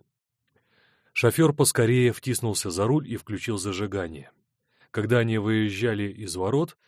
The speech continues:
Тереза стояла, гневно размахивая журналом. «Что там такое?» спросил Гретхен. «Мы не слышали, о чём эта женщина говорила». «Не имеет значения», отрезал Рудольф. «Это мать Уэсли».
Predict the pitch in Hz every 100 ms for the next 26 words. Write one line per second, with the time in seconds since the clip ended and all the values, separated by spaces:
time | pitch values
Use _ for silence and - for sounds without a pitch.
0 | _ - 110 117 113 - 98 90 123 127
1 | 101 95 113 104 104 98 87 98 90 101
2 | 95 85 95 92 87 78 69 69 _ _
3 | _ _ _ _ _ _ _ _ _ _
4 | _ _ _ _ - - 190 214 175 214
5 | 202 98 76 - - 101 95 104 92 98
6 | 92 - - - _ _ _ _ _ _
7 | _ _ 107 147 170 - 202 196 185 180
8 | 156 - 156 151 143 147 147 147 143 160
9 | 160 135 78 - _ _ _ _ _ _
10 | _ _ _ _ _ _ - 104 131 151
11 | 143 101 95 90 - 82 73 - _ -
12 | 92 104 85 82 85 87 85 71 _ _
13 | _ _ 147 160 143 135 120 135 117 87
14 | - 76